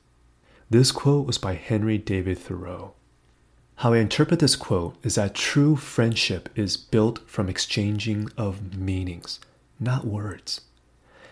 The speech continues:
It's not only what you say, it's the actions that follow that give those words meaning. No matter how well spoken someone may be, it's the conversations that were meaningful to me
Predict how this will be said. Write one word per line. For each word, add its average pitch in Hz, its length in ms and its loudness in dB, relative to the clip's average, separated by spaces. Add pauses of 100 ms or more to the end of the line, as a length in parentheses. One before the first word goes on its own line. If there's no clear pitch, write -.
(120)
It's - 160 -4
not 165 400 0
only 123 400 2
what 104 320 -4
you 98 160 -6
say, 92 480 -4 (440)
it's - 180 -2
the - 140 -2 (140)
actions 135 500 0
that 113 180 -2
follow 101 560 -2
that 101 220 -4
give 110 340 0
those 101 340 -2
words 90 420 -4 (240)
meaning. 98 600 -2 (840)
No 123 80 2
matter 113 200 0
how 156 460 0
well 127 360 4
spoken 113 520 0
someone 110 440 0
may 101 160 0
be, 90 440 -4 (300)
it's - 200 -2
the - 140 -2
conversations 120 1500 0
that 104 180 -6
were 101 140 -2
meaningful 110 960 4
to - 180 -4
me 87 360 -10